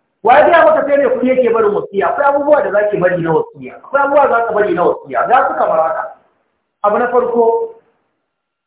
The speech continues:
duk abin da kika san saɓon Allah ne a mutuwa, ki ce da ya miki. Kila family ku suna kukan mutuwa, suna birgima, ki ce in kin mutu ba ki da yi,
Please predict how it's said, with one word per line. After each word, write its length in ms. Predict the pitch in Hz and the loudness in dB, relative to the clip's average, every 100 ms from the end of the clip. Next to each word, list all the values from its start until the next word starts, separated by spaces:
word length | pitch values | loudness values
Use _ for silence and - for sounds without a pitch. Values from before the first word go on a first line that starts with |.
| _ _ _ _ _ _ _ _ | _ _ _ _ _ _ _ _
duk 180 | 151 339 339 | -2 0 2
abin 180 | 285 269 | 2 2
da 80 | |
kika 220 | 254 254 233 | 0 0 0
san 140 | 233 | -2
saɓon 420 | 226 180 202 208 | -2 -2 -2 -2
Allah 300 | 220 214 180 | 0 0 0
ne 100 | 190 | 0
a 100 | 180 | -2
mutuwa, 440 | 180 185 202 - - | -2 -2 -2 -2 -4
ki 200 | 202 208 | -4 -2
ce 160 | 180 151 | -2 0
da 140 | 170 | -2
ya 100 | - | -2
miki. 280 | 135 - _ _ _ _ - - - _ _ _ _ | -6 -12 _ _ _ _ -20 -20 -20 _ _ _ _
Kila 260 | 202 220 208 | 0 2 2
family 340 | 208 214 208 | 2 0 -2
ku 80 | 220 | -4
suna 200 | 202 196 175 | -4 -4 -2
kukan 280 | 208 208 214 | -2 0 0
mutuwa, 480 | 214 214 220 190 - | -2 -2 0 0 0
suna 200 | 190 165 | -2 -2
birgima, 400 | 180 180 196 202 196 | -2 -2 -2 -2 -2
ki 80 | - | -4
ce 100 | - 202 | -2 0
in 160 | 202 220 | -2 -4
kin 120 | 220 | -2
mutu 200 | 226 220 | -2 -2
ba 140 | 175 175 | -4 -4
ki 160 | 165 | -4
da 140 | 208 185 | 0 0
yi, 280 | 170 170 | 0 -4